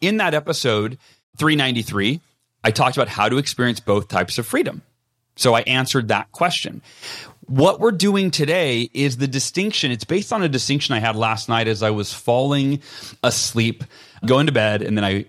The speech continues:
as I almost always do, I open, lift up or turn my phone on, open up the note tab, you know, and speak into it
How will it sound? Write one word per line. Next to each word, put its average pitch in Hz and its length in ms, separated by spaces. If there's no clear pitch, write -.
as 104 200
I 101 180
almost 107 400
always 113 300
do, 98 240
I 90 240
open, 113 400
lift 113 200
up - 220
or 110 80
turn 135 160
my 131 100
phone 107 260
on, 104 200
open 123 220
up 123 100
the 120 80
note 107 220
tab, 107 320
you 107 80
know, 101 140
and 101 100
speak - 320
into 107 260
it 110 180